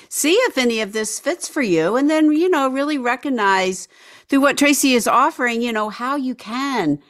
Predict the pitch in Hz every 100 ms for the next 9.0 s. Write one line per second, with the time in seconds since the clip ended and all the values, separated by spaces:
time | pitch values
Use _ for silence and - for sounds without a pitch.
0 | _ - 214 208 190 190 - 180 - 190
1 | 170 170 - 214 220 190 170 165 170 170
2 | 170 196 240 - 185 151 135 151 - 208
3 | 240 269 269 - - 233 185 185 196 -
4 | 175 208 208 170 165 151 151 156 156 -
5 | 165 135 - 240 208 180 - - 262 262
6 | 262 240 240 285 202 - - _ _ -
7 | 220 202 190 190 180 160 151 160 160 -
8 | 151 139 120 117 - 190 156 143 131 120